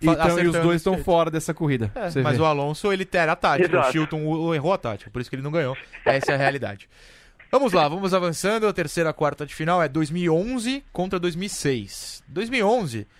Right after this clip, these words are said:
Speaker 2: um ano que ele, J R Hildebrand, perde no finalzinho pro Dan Weldon. Dois mil e seis era quando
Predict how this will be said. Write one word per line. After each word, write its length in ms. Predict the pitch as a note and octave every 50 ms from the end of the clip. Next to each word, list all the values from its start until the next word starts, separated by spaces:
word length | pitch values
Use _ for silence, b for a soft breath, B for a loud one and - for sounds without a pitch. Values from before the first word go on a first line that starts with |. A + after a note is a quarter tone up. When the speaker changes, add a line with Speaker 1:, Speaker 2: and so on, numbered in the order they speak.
| b b b b b b _
Speaker 2:
um 100 | D3 D#3+
ano 140 | F#3 G#3 G#3
que 160 | - G3+ -
ele, 440 | - F3+ G3 F#3+ D#3 C3 A#2 A2+ A2+
J 220 | G#2+ C3+ E3+ F3+ E3
R 180 | D#3+ E3 F3 - B2+
Hildebrand, 520 | C#3+ G3+ B3+ G#3+ D#3+ A#2+ B2 C3 C#3 D#3 - - - - - _ _ _
perde 260 | D3 C#3+ C#3+ C#3+ D#3
no 60 | D3+
finalzinho 540 | - - D#3 D3+ D3 B2 A2+ B2+ C3 C#3 - - _ _ _ _ _ _
pro 140 | - A#3
Dan 140 | G#3 G#3+ A3
Weldon. 380 | G#3 D#3+ B2+ A#2 A2 G#2 G#2 G#2 - _ _ _ b b b b b b b F#3+
Dois 80 | G3+
mil 100 | G3+ A3
e 40 | G3
seis 760 | - - - G#3 A3 A#3+ F#3+ C3+ - - - - - - _ b b b b b b b b b b b b
era 300 | - D3+ D3+ D#3+ E3+ E3
quando 720 | - D#3 D#3 D#3 D#3 D3+ D3+ D3+ C#3+ C#3 C3 A#2+ A2+ G#2+